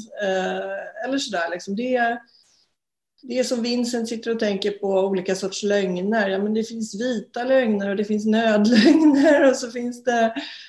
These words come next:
ja, så finns det en sorts lögn som är att man inte berättar allt, liksom, och så finns det,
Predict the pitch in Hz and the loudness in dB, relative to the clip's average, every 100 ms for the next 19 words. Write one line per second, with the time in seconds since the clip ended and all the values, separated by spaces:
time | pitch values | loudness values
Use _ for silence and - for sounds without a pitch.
0 | - - - _ 311 254 233 247 254 233 | -20 -20 -20 _ -2 -2 -2 -4 -2 -2
1 | 247 233 226 220 226 220 254 262 262 226 | 0 2 2 0 0 -2 -2 -4 -2 0
2 | 233 220 226 220 214 214 214 208 202 208 | 0 0 2 2 2 2 2 2 2 2
3 | 208 196 180 185 185 185 165 180 240 269 | 0 0 0 0 0 -2 0 0 0 0
4 | - 233 208 - 208 196 190 196 202 196 | -2 -4 -4 -4 -2 -2 -2 -2 0 -2
5 | - 202 196 196 | -2 -2 0 -2